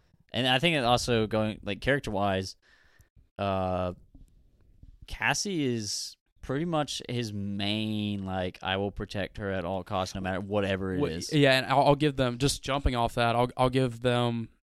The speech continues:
Speaker 2: big props in this movie. I wasn't a huge fan of Cassie. Again, I just hate when they make characters so great.
Speaker 1: I think she was all right. I
Speaker 2: I,
Speaker 1: think she was
Speaker 2: I,
Speaker 1: all
Speaker 2: I know,
Speaker 1: right.
Speaker 2: I know you do, but the, uh, the daughter,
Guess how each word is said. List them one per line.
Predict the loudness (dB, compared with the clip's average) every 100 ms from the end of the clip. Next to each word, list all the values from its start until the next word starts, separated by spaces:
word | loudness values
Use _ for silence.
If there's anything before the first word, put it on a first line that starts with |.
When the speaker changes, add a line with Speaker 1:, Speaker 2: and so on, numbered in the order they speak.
| _
Speaker 2:
big | 2 4
props | 6 6 4 0
in |
this | 2
movie. | 2 4
I | 4
wasn't | 4 4 2
a |
huge | 2 2 4
fan | 4 4
of | 4
Cassie. | 4 4 4 2 0
Again, | 0 -2
I | -2
just | -2 -2
hate | -2
when | -2 -2
they |
make | -2 -4
characters | 0 2 2 0 -4
so | 0 0 0
great. | 2 4 4 2 -4
Speaker 1:
I | -8
think | -4
she | -2
was | 0
all | 0
right. | 0 -2 -4 -6 -4
I | -4
Speaker 2:
I, |
Speaker 1:
think | -2
she | -4
was | -2
Speaker 2:
I, |
Speaker 1:
all | 6
Speaker 2:
I | 6
know, | 8
Speaker 1:
right. | 6
Speaker 2:
I | 6
know | 6 6
you | 4 2
do, | 2 2 4
but | 6 8 6 2
the, | 0 2
uh, | 2 0 -4 _
the | 0 2
daughter, | 6 8 8 6 4